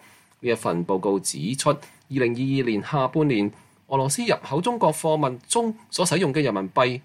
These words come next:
嘅結算超過咗美元。報告認為，針對俄羅斯嘅制裁會導致人民幣喺國際貿易結算中嘅比例顯著上升，可能導致全球支付系統更加分散。如何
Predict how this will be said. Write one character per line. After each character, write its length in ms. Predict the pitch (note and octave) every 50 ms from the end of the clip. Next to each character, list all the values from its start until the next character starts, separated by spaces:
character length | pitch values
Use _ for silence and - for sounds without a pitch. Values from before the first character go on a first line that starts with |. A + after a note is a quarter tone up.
| _ _ -
嘅 80 | D#3+ D3
結 260 | - E3 D3 - - -
算 240 | D#3+ D3+ D3 D#3 D3+ - -
超 200 | - - - A3+
過 160 | G3+ - C3+
咗 120 | - B2 C3
美 160 | D3+ A2+ G2+
元。 360 | A2 G#2 F#2 D#2 C2+ A#1+ - - - _ _ _ - - _ _ _ _ _ -
報 180 | A#2+ A2 G#2+
告 240 | G#2+ A#2 G#2+ G2+ G2+
認 220 | F#2+ F#2+ F2 E2
為， 240 | E2+ D#2 C#2+ C#2+ D2 - _ _ _ _ _ _ _ -
針 140 | - C3+
對 100 | B2+ B2+
俄 120 | A#2 D2+ E2
羅 100 | E2 E2
斯 80 | -
嘅 80 | B2+ A2+
制 180 | - A2+ G#2 G#2+
裁 220 | - - E2 D#2
會 160 | D#2 F2 G2+
導 220 | G#2 - G#2 G2 F#2
致 180 | - A2+ A2
人 140 | G2+ F#2+ D2+
民 180 | D2+ D#2 D2+ D#2 -
幣 180 | - G2+ F#2+
喺 220 | F2+ - G2+ A2+ B2
國 160 | A#2+ A2 G#2+
際 280 | - - A2+ A2 A2 G#2+
貿 240 | G#2 F#2 F2+ F#2
易 140 | F#2+ G2 F2+ - -
結 200 | - A#2 G2+ - -
算 200 | A2+ G#2+ G#2 G#2
中 200 | - C#3 C3+ -
嘅 60 | F#2
比 140 | G#2+ G#2 A2+
例 180 | A#2 G2 F2+
顯 420 | - - - F#2+ F2 F#2 C3 F3+ F3
著 140 | - D3
上 200 | B2+ - B2+ A2+
升， 220 | A2+ A2+ - G3+ G3 - - _ -
可 80 | - B2+
能 120 | A#2+ C#3+
導 160 | - - F2+
致 160 | F2+ - G#2+ G#2
全 300 | - - - G2+ C#2+ C#2+
球 240 | - - F#2 - E3 -
支 200 | - - E3 E3
付 220 | - - G#2 F2+
系 60 | G#2
統 280 | G2 F2 - F#2+ A2+ D3 D3 - _ _
更 180 | - D#3 D3 D3
加 140 | E3 F3 E3
分 160 | - E3+ D#3
散。 340 | - C#3+ A#2 G#2+ G#2 F#2+ F2+ - _ _ _ _ _ _ _ _ _ _
如 180 | - C#3+ C#3+ C3+
何 260 | C#3+ D3 C#3 - -